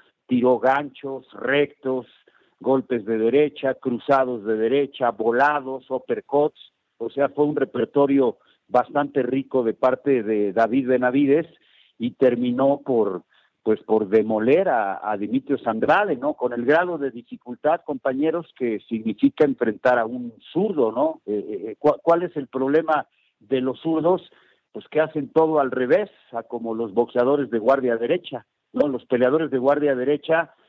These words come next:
normalmente arrancan sus ataques con la izquierda, ¿no? Porque tienen ese, ese perfil, brazo izquierdo, pie izquierdo, adelante. Y luego el problema es que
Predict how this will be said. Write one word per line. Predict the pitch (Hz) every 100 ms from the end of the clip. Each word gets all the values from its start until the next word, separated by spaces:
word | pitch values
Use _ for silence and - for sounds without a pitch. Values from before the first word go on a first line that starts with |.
| _
normalmente | 104 127 123 131 147 135 143 139 160 160 - _ _ _
arrancan | 113 113 131 135 139 139 135
sus | - 113
ataques | 120 113 139 131 - 151 131 _
con | 117 107 107 101 95 -
la | 110 107
izquierda, | 104 - - 165 190 151 117 101
¿no? | 101 131
Porque | 135 113 - 104
tienen | - 123 123 113
ese, | 117 113 113 101
ese | 117 - 110
perfil, | - 110 - 175 147 - _ _ _
brazo | - 98 123 127 - 131
izquierdo, | - - 151 147 135 135 -
pie | 123 120
izquierdo, | 117 _ 123 123 117 117
adelante. | 107 123 143 147 - 120 - _ _ _ _ _ _ _ -
Y | 135
luego | 147 165 165 156
el | 135
problema | 139 143 175 175
es | 160
que | - 151 117